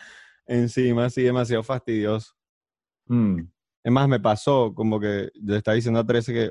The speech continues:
Speaker 1: ahorita estoy terminando como un documental y tuvimos, nosotros hicimos la edición de, principal, pues, lo que creó como la estructura. Y después ya era como que, "Bueno, ya llegaron hasta aquí, no son editores profesionales, vamos a conseguir uno que los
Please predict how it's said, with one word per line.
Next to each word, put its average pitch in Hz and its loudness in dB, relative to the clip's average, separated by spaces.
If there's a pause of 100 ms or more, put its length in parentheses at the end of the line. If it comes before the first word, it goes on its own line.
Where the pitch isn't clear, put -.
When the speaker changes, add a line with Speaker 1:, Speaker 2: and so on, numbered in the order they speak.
Speaker 1:
ahorita 107 -2
estoy 117 -4
terminando 113 2
como 120 2
un 110 6
documental 117 2 (760)
y 98 0
tuvimos, 113 0
nosotros 120 0
hicimos 127 2
la 147 4
edición 135 0
de, 120 -2 (340)
principal, 110 0
pues, 92 -8
lo 95 -6
que 92 -6
creó 95 0
como 113 -4
la 110 -2
estructura. 92 -4 (240)
Y 104 -4
después 101 0
ya 113 4
era 117 2
como 117 0
que, 98 -4
"Bueno, 104 2
ya 95 -2
llegaron 113 0
hasta 117 -4
aquí, 123 -2
no 107 0
son 104 -2
editores 107 0
profesionales, 110 -4
vamos 101 0
a - -10
conseguir 101 -2
uno 107 0
que 117 -2
los 92 -2